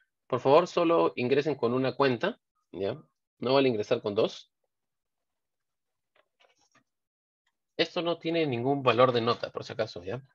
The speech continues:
Solo es para ver, eh, para que cada profe vea cómo, cómo van los alumnos.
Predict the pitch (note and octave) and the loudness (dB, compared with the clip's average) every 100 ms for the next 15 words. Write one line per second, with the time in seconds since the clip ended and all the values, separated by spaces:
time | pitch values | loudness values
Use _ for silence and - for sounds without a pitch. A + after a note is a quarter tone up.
0 | - - C3+ C3 C3+ - A2+ F2+ - G2+ | -20 -4 -2 0 0 2 4 4 0 0
1 | A2 B2 C3 _ - - - - - _ | 2 2 0 _ -20 -20 -20 -20 -20 _
2 | _ _ _ - G#2 G2+ G2 F#2+ - _ | _ _ _ -2 0 2 0 -4 -10 _
3 | - _ _ _ _ - G#2+ G2+ G2 D3 | -20 _ _ _ _ -2 0 0 2 4
4 | C#3 C3+ C3 A2 A#2 A#2 - A2 G#2+ G2+ | 4 0 -2 2 2 2 -2 -2 0 0
5 | G2 G2 - A#2 A2 A2 G#2+ G2 G2 - | -2 -6 -6 0 0 0 -4 -6 -6 -10
6 | - - | -18 -20